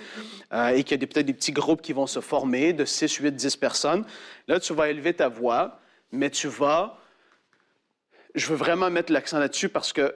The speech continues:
les gens, des fois, ils ouvrent la bouche dans des réunions de prière et ils prient pendant dix minutes,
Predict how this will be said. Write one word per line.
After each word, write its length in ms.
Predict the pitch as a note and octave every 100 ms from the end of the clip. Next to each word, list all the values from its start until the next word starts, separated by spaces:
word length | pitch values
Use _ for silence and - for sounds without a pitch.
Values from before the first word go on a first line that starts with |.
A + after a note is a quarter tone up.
| -
les 180 | C#3 C#3
gens, 200 | C#3+ F3
des 120 | D#3
fois, 320 | - D#3+ E3 G3 - C3+
ils 140 | C#3
ouvrent 220 | E3+ E3+
la 100 | D3+
bouche 240 | C#3 E3 F#3
dans 100 | D3
des 80 |
réunions 200 | C3+ C#3+
de 40 | C#3+
prière 400 | - D3 E3 F#3+ -
et 60 |
ils 140 | C#3 C3+
prient 400 | - - - G3
pendant 260 | D#3 C#3+
dix 320 | C#3 C#3 C#3 F3
minutes, 560 | E3 D#3+ E3+ - -